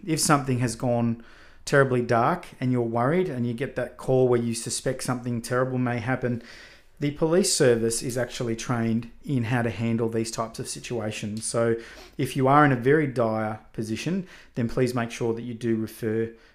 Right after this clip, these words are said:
to the Queensland Police Service, as they are there to help you in that situation if you have worry for others or worry for yourself. If you do,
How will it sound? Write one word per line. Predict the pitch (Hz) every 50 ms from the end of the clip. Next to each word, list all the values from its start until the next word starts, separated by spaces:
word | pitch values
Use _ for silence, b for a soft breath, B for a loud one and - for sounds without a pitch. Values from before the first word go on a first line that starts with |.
| b _
to | - 131
the | 110 113
Queensland | 117 - 123 117 117 117 123 113 110
Police | - 120 113 113 113 -
Service, | - 117 117 113 117 117 - -
as | 117 113 113
they | 120 117 117
are | 117 117 117
there | 117 113 110 113 117 113
to | 113 - - - 120 117 113 113
help | 117 - - 123 120 -
you | 120 117 113
in | 117 127 110 110
that | 110 110
situation | - - - - 127 117 113 117 113 - 123 117 120
if | 113 - -
you | 113 101
have | 113 110 107 104 - b b b b b b b b
worry | 123 117 120 120 120 123 120
for | - 131 -
others | 135 139 165 170 147
or | 135 120 117
worry | 113 113 113 113 110 110
for | 110 - 117
yourself. | 110 110 104 - - 120 101 127 - - - - - B B B B B B B B B B
If | - 143 135 - 156
you | 143
do, | 127 123 135 127 123 123 127 127